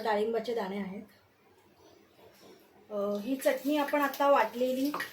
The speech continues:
खोबरं, शेंगदाणा, मिरची याची चटणी आहे. इथे थोडं दही घेतलंय मी आणि इथे ना, अ, चिंच आणि गूळ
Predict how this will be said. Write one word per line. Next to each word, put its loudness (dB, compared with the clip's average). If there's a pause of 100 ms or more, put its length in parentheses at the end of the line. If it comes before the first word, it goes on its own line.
(540)
खोबरं, 6
शेंगदाणा, 0
मिरची 0 (240)
याची -6
चटणी -2
आहे. -4 (540)
इथे 0
थोडं 4
दही 4
घेतलंय 2
मी -4 (720)
आणि -2
इथे -2
ना, 0 (640)
अ, -4
चिंच -6
आणि 2
गूळ 4